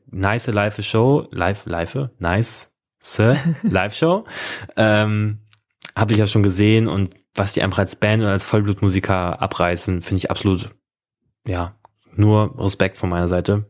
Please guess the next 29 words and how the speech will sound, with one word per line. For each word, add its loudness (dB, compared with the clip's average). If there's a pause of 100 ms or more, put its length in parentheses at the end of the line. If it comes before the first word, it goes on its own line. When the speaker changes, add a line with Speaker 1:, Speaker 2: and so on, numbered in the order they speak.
Speaker 1:
Shoutout -2
an -2
dieser -2
Stelle. 0
Hätte 0
man 0
vielleicht 0
gegen 2
die 0
Hosen 4
einfach 0
austauschen 0
können. -4 (1800)
Speaker 2:
Vielleicht 0
eine 2
Band, 2
die 2
vielleicht -2
auch -8 (380)
passen 0
würde 2
beim 0
letzten 0
Live-Act, -2
aber 0
dafür -2
zu -6
klein 2
ist, 0